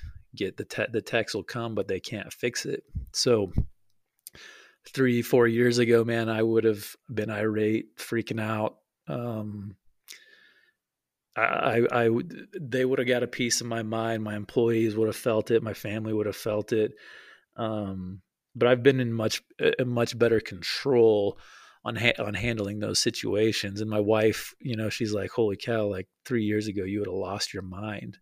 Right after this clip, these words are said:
<laughs> I, like, "Yeah, yeah, I probably would have." Um, so yeah, you know, the, my kids notice,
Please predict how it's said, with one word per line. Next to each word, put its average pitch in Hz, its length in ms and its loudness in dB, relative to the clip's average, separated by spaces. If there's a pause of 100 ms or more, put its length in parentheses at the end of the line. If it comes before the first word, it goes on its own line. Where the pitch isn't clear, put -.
(360)
<laughs> - 400 -20
I, - 480 0
like, 90 140 -6
"Yeah, 101 260 -6 (200)
yeah, 101 140 0
I 98 60 -4
probably 98 440 -4
would 104 180 -2
have." 95 340 -4 (640)
Um, 107 600 -2
so - 160 -2
yeah, 135 220 8
you 127 100 6
know, 131 140 6
the, 123 220 4
my 131 140 4
kids 120 440 2
notice, 127 580 4